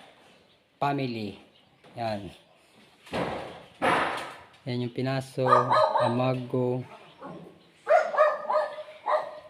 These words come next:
Medyo inano ko lang yung mga retaso dito, mga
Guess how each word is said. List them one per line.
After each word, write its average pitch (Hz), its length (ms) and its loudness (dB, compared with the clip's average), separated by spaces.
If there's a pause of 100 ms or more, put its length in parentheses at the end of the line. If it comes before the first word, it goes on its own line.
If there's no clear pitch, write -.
(640)
Medyo 131 720 0
inano 135 320 2
ko - 0 -
lang 135 240 0
yung 131 160 -2
mga 135 240 4
retaso - 400 0
dito, 131 560 0
mga 131 160 -2